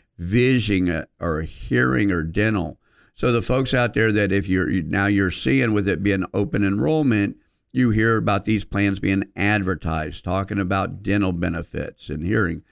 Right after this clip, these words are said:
They're talking about Medicare Advantage.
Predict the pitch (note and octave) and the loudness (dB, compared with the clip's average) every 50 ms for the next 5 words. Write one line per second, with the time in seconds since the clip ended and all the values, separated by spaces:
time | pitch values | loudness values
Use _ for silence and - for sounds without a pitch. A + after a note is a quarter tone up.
0 | _ _ _ _ _ _ - F#2+ F2 C#2+ - - G2 F2+ G2 A2+ A#2+ B2 A#2 A2+ | _ _ _ _ _ _ -4 -4 -4 -2 -2 -2 0 0 0 0 0 0 0 0
1 | A2+ G#2+ G#2 G2+ G2+ - - G2 F#2 F#2 F#2+ F#2+ G2 - - - F#2+ F2+ F2+ F2+ | 0 0 0 0 0 0 0 0 2 2 2 0 0 -2 -2 -2 0 2 2 2
2 | F2+ - - G2 F#2+ F#2+ G#2 G#2 A2 A#2 A#2+ A#2 G#2 E2 D2 - - - _ - | 0 0 -2 -4 -4 -4 -2 0 0 2 2 2 0 -2 -4 -10 -14 -20 _ -20